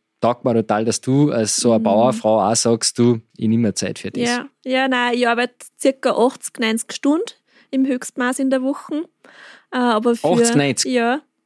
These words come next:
Speaker 1: Das ist richtig
Speaker 2: Aber
Speaker 1: viel.
Speaker 2: für die
Speaker 1: Also
Speaker 2: Familie ist trotzdem Zeit, bewusste
Speaker 1: Boah.
Speaker 2: Zeit und fürs Thema Kochen, Ernährung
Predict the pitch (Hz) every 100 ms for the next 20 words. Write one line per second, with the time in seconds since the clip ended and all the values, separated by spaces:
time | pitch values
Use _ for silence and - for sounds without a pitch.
0 | _ _ _ _ _ _ - 139 160 139
1 | - 113 120 135 - 117 226 226 - 185
2 | 240 240 247 247 247 254 247 - 220 220
3 | - 214 208 220 - _ _ _ _ -
4 | 214 202 247 - - 233 277 339 - -
5 | - 247 240 262 254 240 - 240 233 240
6 | - - 233 226 226 226 247 254 - 240
7 | 233 220 208 214 220 220